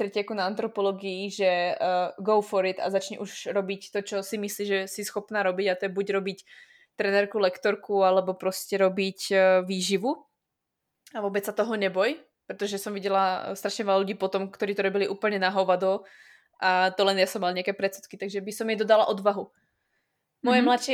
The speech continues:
Speaker 1: ja by som určite dodala odvahu, pretože to je jeden z elementov, ktorý ma najviac vždycky brzdil, brzdil. To bola odvaha a ja sama, eh, keď mi bolo trebárs, ja neviem, šestnásť, sedemnásť, tak som si hovorila, že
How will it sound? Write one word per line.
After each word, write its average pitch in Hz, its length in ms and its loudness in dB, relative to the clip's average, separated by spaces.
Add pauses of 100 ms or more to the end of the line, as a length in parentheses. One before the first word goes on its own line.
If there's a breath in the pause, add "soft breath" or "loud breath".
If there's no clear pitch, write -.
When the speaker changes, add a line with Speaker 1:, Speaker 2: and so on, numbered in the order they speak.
Speaker 1:
ja 226 80 8
by 226 80 0
som 226 160 -6
určite 220 320 -10
dodala 214 320 6
odvahu, 196 320 0
pretože 233 320 -4
to - 80 2
je 233 240 6
jeden 240 160 0
z - 160 -6
elementov, 214 480 -2
ktorý 220 160 -4
ma 202 80 -2
najviac 196 320 2
vždycky 190 320 -8
brzdil, 175 340 -6 (140)
brzdil. 180 400 -4
To 196 80 -6
bola 180 240 4
odvaha 202 560 2 (100)
a 190 100 0 (360)
ja 196 240 2
sama, 196 560 -4 (320 soft breath)
eh, 190 80 -2
keď - 320 -14
mi 190 160 -6
bolo 185 320 0
trebárs, 175 340 -4
ja 180 60 -2
neviem, 180 160 -8
šestnásť, - 480 -8
sedemnásť, 180 480 -4 (640)
tak 202 180 0
som 226 120 -6
si 220 80 -4
hovorila, 196 400 4
že 185 160 -4